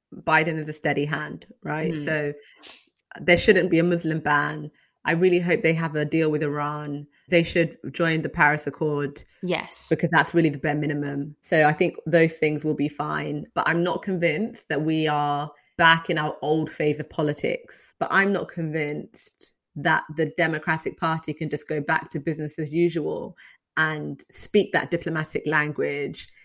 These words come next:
Speaker 1: and
Speaker 2: Yeah.
Speaker 1: eat their sushi and hang out and not do something for the blue collar guy.
Speaker 2: No, I think that you're right. And I think that that actually
Speaker 1: We'll have four good years and then it will, they'll flip the table.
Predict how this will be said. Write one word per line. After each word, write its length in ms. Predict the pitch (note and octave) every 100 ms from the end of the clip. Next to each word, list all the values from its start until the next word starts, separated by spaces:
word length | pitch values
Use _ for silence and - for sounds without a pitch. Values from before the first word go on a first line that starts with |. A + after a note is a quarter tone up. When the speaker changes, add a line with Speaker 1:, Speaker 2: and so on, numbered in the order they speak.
| _ -
Speaker 1:
and 100 | E3
Speaker 2:
Yeah. 140 | D#3 F3+
Speaker 1:
eat 160 | F#3+
their 140 | E3 D#3+
sushi 1000 | - F3 D#3+ - E3 D#3+ C#3+ D#3 D#3 D#3 _ _ _ _ _ -
and 120 | D#3+
hang 360 | D3+ G3 F#3+ E3+
out 640 | D#3+ E3 E3+ D#3 - - - - _ _ _ _ -
and 220 | E3+ E3+ F3
not 280 | E3+ E3
do 160 | F3+ F#3
something 580 | F3+ D#3+ - D3+ C#3 C3+
for 60 | -
the 80 | D3
blue 200 | D#3 D#3
collar 480 | D3+ D#3 D3+ C#3+ D#3+ _ _ _ _ -
guy. 240 | A#2+ - F#3+
Speaker 2:
No, 320 | D#3 C#3+ - -
I 100 | F3+ G3+
think 240 | C4 A#3
that 100 | C4
you're 160 | G#3+ F#3+
right. 300 | D3+ D#3 D#3+
And 120 | E3+
I 80 | E3
think 300 | F#3 F3 D#3+
that 160 | E3+ F3+
that 260 | F3+ F3 -
actually 460 | E3 - E3+ E3
Speaker 1:
We'll 180 | G#3 B3
have 160 | B3 G3+
four 320 | G#3 G#3 G#3
good 220 | F#3 F#3+
years 440 | F#3 E3+ F3 A3+ B3 -
and 160 | E3+
then 100 | E3+
it 80 | -
will, 100 | E3 - -
they'll 140 | E3+
flip 520 | E3 - - G#3 - F#3+
the 60 |
table. 560 | - F3 D3+ C#3+ -